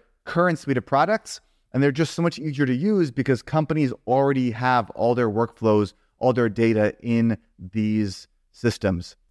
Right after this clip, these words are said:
The first one to cover is Adobe. Adobe Photoshop released,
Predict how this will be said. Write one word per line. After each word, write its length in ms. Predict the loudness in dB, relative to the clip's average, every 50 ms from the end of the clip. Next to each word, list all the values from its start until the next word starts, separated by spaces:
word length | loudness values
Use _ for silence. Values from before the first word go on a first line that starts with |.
| _ _
The 80 | -8
first 240 | -2 -2 -2 0 0
one 80 | 0 -2
to 80 | 0
cover 340 | 0 0 0 2 2 0 0
is 300 | 2 2 2 0 0 -2 -6
Adobe. 600 | -6 -2 0 2 2 2 0 0 0 0 -2 -2 _ _ _ -2
Adobe 300 | 0 0 0 0 -2 -4
Photoshop 640 | 0 0 0 2 2 0 0 0 0 0 0 0
released, 500 | -2 -2 -2 -2 -2 -4 -4 -6 -14